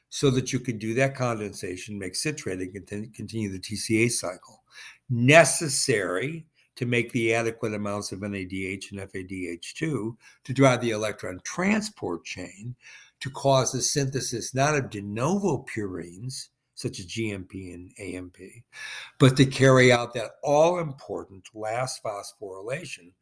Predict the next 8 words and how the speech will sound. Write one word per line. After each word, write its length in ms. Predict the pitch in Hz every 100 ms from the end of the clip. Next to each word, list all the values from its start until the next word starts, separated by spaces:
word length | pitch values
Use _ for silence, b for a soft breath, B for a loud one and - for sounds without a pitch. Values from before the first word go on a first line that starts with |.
| b b -
of 200 | 113 95 - _ 156
A 220 | 160 180
D 260 | 156 113 -
P 400 | 87 82 92 - _ _ _ _ _ _ _ -
to 240 | 113 - 131
A 340 | 113 98 - _ -
T 400 | - 151 139 139 _
P, 380 | - 92 -